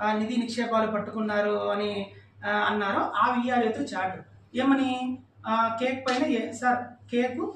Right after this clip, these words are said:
ఆ, బ్లూబెర్రీ ఆరెంజ్ ఉంది, కాదు, నాకు పైనాపిల్ కేక్ కావాలి," మా వద్దనే జరిగిన చాట్, హుస్సేన్, ఆ విఆర్ఏ.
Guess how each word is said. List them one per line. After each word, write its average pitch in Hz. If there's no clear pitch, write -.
ఆ, 214
బ్లూబెర్రీ 247
ఆరెంజ్ 214
ఉంది, 202
కాదు, 226
నాకు 202
పైనాపిల్ 220
కేక్ 208
కావాలి," 190
మా 247
వద్దనే 247
జరిగిన 196
చాట్, 180
హుస్సేన్, 220
ఆ 214
విఆర్ఏ. 196